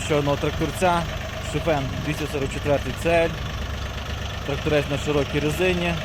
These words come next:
з примусовою навіскою. Винесено ззаді два циліндра.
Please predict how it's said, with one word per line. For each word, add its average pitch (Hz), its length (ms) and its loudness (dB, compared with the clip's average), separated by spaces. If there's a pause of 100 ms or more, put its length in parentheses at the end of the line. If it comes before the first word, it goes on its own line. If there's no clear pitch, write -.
(1200)
з - 80 -4
примусовою 151 640 4
навіскою. 175 720 2 (1700)
Винесено 147 440 2
ззаді 143 220 4 (100)
два 143 140 4 (160)
циліндра. 175 480 2